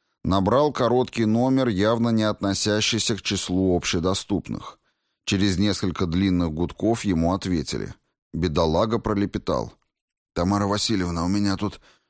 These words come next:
барон Иванов. Хочет встретиться с Петром Иосифовичем. Говорит, в курсе. Насколько я понял, лично.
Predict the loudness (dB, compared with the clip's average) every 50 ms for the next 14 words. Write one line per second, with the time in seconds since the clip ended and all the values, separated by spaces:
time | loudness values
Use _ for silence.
0 | _ -4 -2 0 0 0 0 0 0 0 2 2 2 2 0 -2 -4 -10 -14 -18
1 | _ _ _ _ _ -2 -2 0 0 0 -2 -2 -4 -2 0 0 0 0 0 -2
2 | -2 -2 -2 -2 -2 -4 -2 0 0 0 0 0 2 2 2 2 2 0 -2 -2
3 | -4 -4 -4 -4 -4 -4 -4 -6 -8 -10 _ _ _ _ _ _ _ -4 -2 0
4 | 0 0 0 -2 -4 -4 -4 -2 -2 0 -2 -2 -2 -4 -4 -8 _ _ _ _
5 | _ -8 -6 -6 -4 -4 -4 -4 -2 -2 -2 -2 -2 -2 -2 0 0 2 2 2
6 | 0 0 0 0 -2 -2 -2 -4 -6